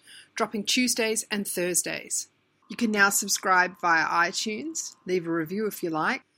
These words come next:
join the craft circle and tell us what you're working on this week. Email me at champagneandsocks at gmail dot com or find me on Twitter as Champagne Socks.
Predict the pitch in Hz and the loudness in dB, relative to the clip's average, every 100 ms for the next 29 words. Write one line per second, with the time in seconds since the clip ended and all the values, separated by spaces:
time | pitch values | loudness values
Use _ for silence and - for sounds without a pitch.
0 | _ - 302 285 285 330 330 - 185 - | _ 4 6 6 8 8 8 6 4 0
1 | 202 - 196 202 208 233 247 320 311 208 | -6 -2 0 0 -4 -4 2 2 2 -2
2 | 160 165 - 180 131 - - _ 277 277 | -2 -4 -4 -4 -4 -8 -18 _ 10 12
3 | 190 185 190 220 262 165 175 - - 247 | 10 8 2 0 2 4 4 4 2 2
4 | 240 233 208 190 - 202 180 - 240 226 | 2 0 -2 0 2 2 0 -2 -4 -2
5 | 226 233 214 170 170 165 - - 170 175 | 0 2 2 0 -2 -6 -6 -6 -6 -8
6 | - _ _ _ 214 - 226 247 262 226 | -14 _ _ _ -6 0 4 6 6 0
7 | - - 226 349 339 208 - 220 208 214 | -2 -2 0 0 0 0 2 4 2 0
8 | 202 196 - 160 - - - | 0 2 2 0 -2 -2 -2